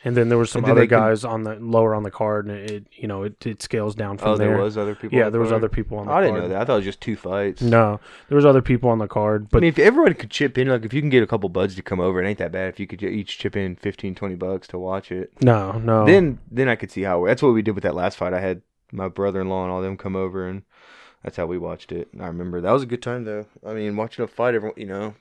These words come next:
Speaker 2: it's fun 'cause it's, like, all day anticipation. You, like, grill, you know, you start drinking, getting ready for the fight. So
Speaker 1: Who's
Speaker 2: who
Speaker 1: the
Speaker 2: knows?
Speaker 1: last
Speaker 2: Maybe
Speaker 1: person
Speaker 2: I
Speaker 1: Con-, who's the last person Connor fought in M M A?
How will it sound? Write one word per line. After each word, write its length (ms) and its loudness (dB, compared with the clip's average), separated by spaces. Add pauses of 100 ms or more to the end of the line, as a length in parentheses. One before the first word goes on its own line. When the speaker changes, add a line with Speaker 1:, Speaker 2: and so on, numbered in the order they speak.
Speaker 2:
it's 180 -18
fun 340 -2
'cause 260 -10 (480)
it's, 120 -10
like, 120 -6 (720)
all 160 -2
day 100 0
anticipation. 760 -4
You, 80 -6
like, 180 -10
grill, 720 0
you 100 -12
know, 200 -4
you 120 -4
start 220 -8
drinking, 680 4 (500)
getting 160 -4
ready 160 0
for 120 -4
the 60 0
fight. 420 0
So 360 -6 (320)
Speaker 1:
Who's 0 -
Speaker 2:
who 180 8
Speaker 1:
the 80 2
Speaker 2:
knows? 100 6
Speaker 1:
last 220 6
Speaker 2:
Maybe 80 2
Speaker 1:
person 320 2
Speaker 2:
I 40 -2
Speaker 1:
Con-, 240 0 (1400)
who's 220 4
the 60 8
last 180 8
person 280 4
Connor 280 0
fought 220 4
in 80 -10
M 120 -4
M 140 -2
A? 320 -4